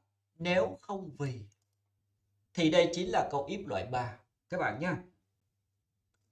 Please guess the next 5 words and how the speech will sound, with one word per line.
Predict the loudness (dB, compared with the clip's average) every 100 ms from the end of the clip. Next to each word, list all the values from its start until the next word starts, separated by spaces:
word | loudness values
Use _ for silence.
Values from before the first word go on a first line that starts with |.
| _ _ _ -4
Bởi | 2 4 6
vì | 6 6 4 -6 -14 _ _ -8
nói | 4 8 8 6 -2 -8
trái | 4 6 6 2
với | -2 0 0 -2